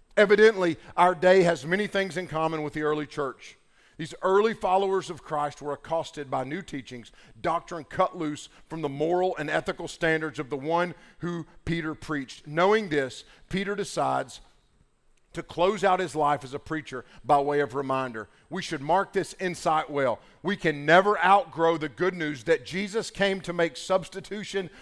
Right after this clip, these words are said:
for sin, and that this teaching received by faith makes demands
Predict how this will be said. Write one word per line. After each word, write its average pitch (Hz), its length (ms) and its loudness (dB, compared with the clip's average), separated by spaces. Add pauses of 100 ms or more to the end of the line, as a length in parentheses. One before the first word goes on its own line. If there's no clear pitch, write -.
for 196 160 -2
sin, 151 440 -2 (200)
and 170 160 2
that 180 180 4
this 208 220 2
teaching 180 480 -6 (160)
received 185 580 -4
by 196 180 8
faith 170 460 2 (160)
makes 185 300 4
demands 196 600 2